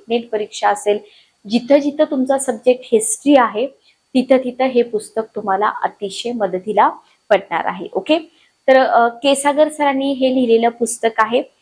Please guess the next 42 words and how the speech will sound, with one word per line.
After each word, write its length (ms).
या 60
पुस्तकाचा 560
बुक 280
रिव्ह्यू 300
आपण 320
बघणार 320
आहोत. 160
पुस्तक 340
तुम्हाला 220
ऑफिशियल 420
वेबसाईट 380
वरती 260
मिळून 260
जाईल. 180
एमपीएससी 420
कॅटेगरी 460
मध्ये 300
जावा, 320
हिस्ट्री 500
मध्ये 260
जावा 220
किंवा 280
हिस्ट्री 320
ऑप्शन 340
मध्ये 260
जावा, 300
तिथं 160
पुस्तक 340
तुम्हाला 240
मिळून 300
जाईल 220
किंवा 220
डिस्क्रिप्शन 600
बॉक्स 220
चेक 400
करा, 180
डिस्क्रिप्शन 540
बॉक्स 340
मध्ये 200
तुम्हाला 300
पुस्तकाची 760
लिंक 180